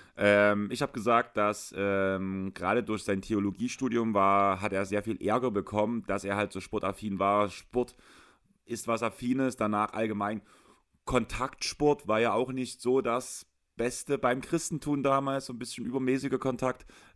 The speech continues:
Teilweise wurden die Sportarten sogar an seiner Uni als Teufelswerk in seinem Studiengang bezeichnet,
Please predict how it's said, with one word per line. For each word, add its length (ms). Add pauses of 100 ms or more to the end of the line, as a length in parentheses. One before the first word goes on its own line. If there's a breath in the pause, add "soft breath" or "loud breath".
Teilweise 560
wurden 240
die 120
Sportarten 520
sogar 320
an 80
seiner 240
Uni 220
als 240
Teufelswerk 760
in 60
seinem 200
Studiengang 640
bezeichnet, 560